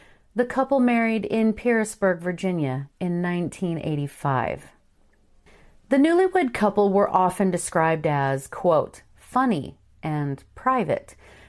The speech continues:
before they even began having children. But ever dutiful to their faith, they soon began having children. David took a job in Fort Worth, Texas.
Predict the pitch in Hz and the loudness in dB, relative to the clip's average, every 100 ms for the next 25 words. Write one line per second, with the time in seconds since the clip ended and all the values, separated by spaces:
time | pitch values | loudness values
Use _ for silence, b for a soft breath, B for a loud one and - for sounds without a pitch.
0 | B 233 240 262 240 226 240 254 285 262 | B -2 0 2 2 2 -2 -2 0 -2
1 | 226 233 220 196 180 160 151 147 - 220 | -2 0 0 0 -2 -4 -6 -8 -6 0
2 | 226 180 139 104 - B B B B B | 0 0 -2 -4 -10 B B B B B
3 | B B B B - 269 - 233 247 339 | B B B B 2 4 4 4 4 4
4 | 370 403 370 349 175 147 - 185 175 - | 4 6 4 4 2 2 2 4 4 0
5 | - 285 180 143 - 190 208 196 190 B | 0 2 4 2 0 2 4 4 2 B
6 | - - - 285 262 214 208 240 254 196 | -10 -4 2 4 4 2 2 2 2 2
7 | 175 160 156 - - 254 196 147 104 - | 0 -2 -4 -6 -2 0 2 0 -2 -10
8 | b b b b - 208 285 370 349 440 | b b b b -2 0 2 0 -2 -4
9 | 311 226 202 214 196 196 185 180 - 170 | -2 0 2 2 2 0 0 0 0 -2
10 | 175 - - 320 - - - - | -4 -8 -4 -4 -2 -6 -6 -16